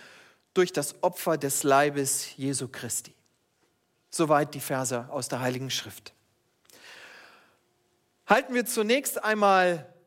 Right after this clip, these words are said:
fest, das Weihnachtsfest ist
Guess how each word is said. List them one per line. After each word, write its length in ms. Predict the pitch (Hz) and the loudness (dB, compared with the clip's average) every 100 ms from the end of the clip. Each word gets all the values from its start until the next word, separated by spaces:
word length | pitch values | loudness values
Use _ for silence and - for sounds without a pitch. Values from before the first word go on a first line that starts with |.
| _ | _
fest, 760 | - 220 220 226 - - - - _ _ _ _ _ _ _ _ _ _ _ _ _ | -2 2 2 0 -6 -12 -14 -18 _ _ _ _ _ _ _ _ _ _ _ _ _
das 240 | 175 165 156 | -2 2 4
Weihnachtsfest 800 | 220 254 208 - 185 175 - | 4 4 -2 -4 -2 -2 -4
ist 260 | - 143 | -8 -8